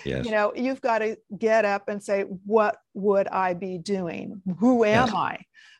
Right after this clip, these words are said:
Speaker 2: Yeah.
Speaker 1: Right. That's your part in the
Speaker 2: Mm-hmm.
Speaker 1: law of attraction. 'Cause
Speaker 2: Mm-hmm.
Speaker 1: remember, it's not the universe and you. You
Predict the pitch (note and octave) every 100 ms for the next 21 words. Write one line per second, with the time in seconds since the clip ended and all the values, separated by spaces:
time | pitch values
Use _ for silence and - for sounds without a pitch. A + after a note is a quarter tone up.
0 | _ - G3 F3+ - _ _ _ - _
1 | - C3 - A2+ D3+ D3+ - E3 C3 A2
2 | - B2+ C3+ B2+ A2 G#2 G#2 F#2+ F2 F#2
3 | - C3 A#2+ - - - - A#2+ B2+ D3+
4 | G2+ G#2 G#2+ B2+ D3+ - A#2+ C#3+ A#2+ A2+
5 | G#2+ - G#2 F#2 A#2+ F#2+ C#2 D2 G2 G#2+